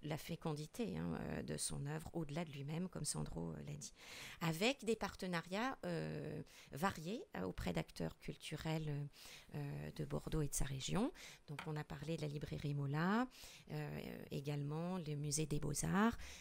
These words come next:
euh, est, est, est prêt à nous accompagner, la bibliothèque Mériadec évidemment, et puis d'autres partenariats qui sont en cours de construction,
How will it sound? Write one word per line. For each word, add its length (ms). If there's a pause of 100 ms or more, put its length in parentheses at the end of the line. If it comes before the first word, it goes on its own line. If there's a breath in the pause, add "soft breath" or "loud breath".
(160 loud breath)
euh, 400
est, 160 (140)
est, 160
est 260
prêt 320
à 80
nous 240
accompagner, 600
la 120
bibliothèque 880
Mériadec 680
évidemment, 640 (320 loud breath)
et 100
puis 260
d'autres 400
partenariats 580
qui 100
sont 240
en 60
cours 240
de 80
construction, 760